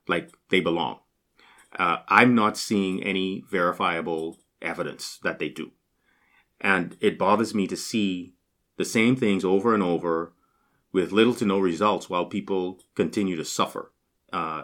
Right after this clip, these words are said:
in society and, and at work. And it's bothered me for years. And as recently as this week, actually,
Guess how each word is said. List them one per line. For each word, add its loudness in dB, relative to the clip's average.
in 0
society -2
and, -6
and 0
at 0
work. -2
And -2
it's -6
bothered 2
me 0
for -2
years. 0
And -2
as -4
recently 4
as 0
this -4
week, -2
actually, 0